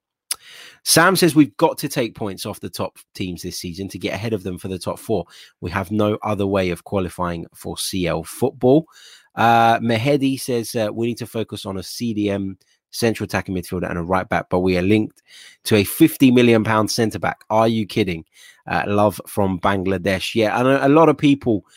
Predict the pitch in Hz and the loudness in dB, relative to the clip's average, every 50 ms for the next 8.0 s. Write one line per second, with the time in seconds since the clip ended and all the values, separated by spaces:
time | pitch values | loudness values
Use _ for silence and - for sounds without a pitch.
0 | - _ _ _ _ _ - 110 107 107 107 104 104 104 104 - _ _ _ _ | -20 _ _ _ _ _ -4 -2 0 0 0 0 -2 -4 -6 -10 _ _ _ _
1 | _ _ _ _ _ _ _ _ _ _ - 113 104 107 117 110 - - - 117 | _ _ _ _ _ _ _ _ _ _ -8 -2 2 4 4 4 2 0 -2 -2
2 | 90 - - - 117 110 104 98 92 90 87 - - _ - _ _ _ _ _ | -2 -2 0 2 4 4 4 2 0 -4 -6 -8 -12 _ -20 _ _ _ _ _
3 | _ _ _ _ _ _ _ _ - 95 98 - - 107 98 101 104 123 156 - | _ _ _ _ _ _ _ _ -8 -6 -6 -6 -4 -4 -4 -2 -2 -4 -4 -6
4 | - - 117 90 - 113 104 104 104 95 95 107 - - - 113 - - - 120 | -6 -6 -6 -4 -2 -2 0 0 0 -2 -2 -2 -4 -4 -4 -6 -6 -6 -4 -4
5 | 123 107 98 92 104 - - - 123 120 127 - - - - - - _ _ _ | -2 -2 0 0 -2 -2 0 0 0 0 0 -2 -6 -8 -8 -8 -12 _ _ _
6 | - - 110 107 98 95 98 101 98 98 - - - 104 98 90 - 101 95 95 | -4 -2 -2 0 0 0 0 2 0 0 -2 -2 -4 -4 -2 -2 -2 0 2 2
7 | 95 95 101 113 - - 113 90 - 117 104 95 - - - - 107 104 95 - | 2 2 0 -2 -4 -6 -6 -2 0 2 2 2 0 -4 -6 -2 -2 -2 -2 -4